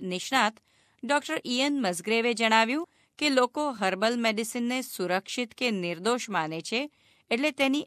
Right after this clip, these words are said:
આડઅસર હોઈ શકે એવું જાણતા કે સમજતા નથી.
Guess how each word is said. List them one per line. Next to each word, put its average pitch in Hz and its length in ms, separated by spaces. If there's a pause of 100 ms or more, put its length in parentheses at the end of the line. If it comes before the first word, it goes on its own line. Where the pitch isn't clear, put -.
(100)
આડઅસર 185 560
હોઈ 226 340
શકે 285 440 (720)
એવું 285 240
જાણતા 233 460
કે 294 120
સમજતા 190 520
નથી. 165 460